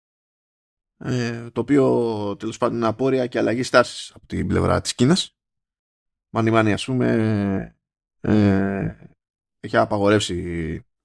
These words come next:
ε, προϊ-, προϊόντα Apple, τέλος πάντων. Και, τέλος πάντων, ας πούμε, πρωτίστως το iPhone, που είναι το πιο σημαντικό από ό,τι έχει σε hardware, ε, έχει απαγορεύσει από τέτοιο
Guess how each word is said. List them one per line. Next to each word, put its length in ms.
ε, 600
προϊ-, 440
προϊόντα 520
Apple, 140
τέλος 200
πάντων. 560
Και, 220
τέλος 320
πάντων, 200
ας 120
πούμε, 340
πρωτίστως 380
το 120
iPhone, 280
που 60
είναι 100
το 80
πιο 120
σημαντικό 520
από 300
ό,τι 180
έχει 140
σε 120
hardware, 280
ε, 680
έχει 100
απαγορεύσει 440
από 240
τέτοιο 1080